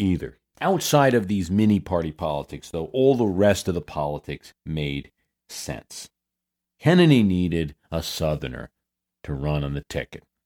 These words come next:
This was a Northern candidate, a liberal candidate, a Catholic candidate, and Democrats relied on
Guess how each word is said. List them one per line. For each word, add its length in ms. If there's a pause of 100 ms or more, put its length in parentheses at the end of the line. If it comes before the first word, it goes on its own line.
(120)
This 220
was 160
a 80
Northern 880
candidate, 640
a 60
liberal 440
candidate, 500
a 60
Catholic 640
candidate, 640 (220)
and 160
Democrats 640
relied 580
on 380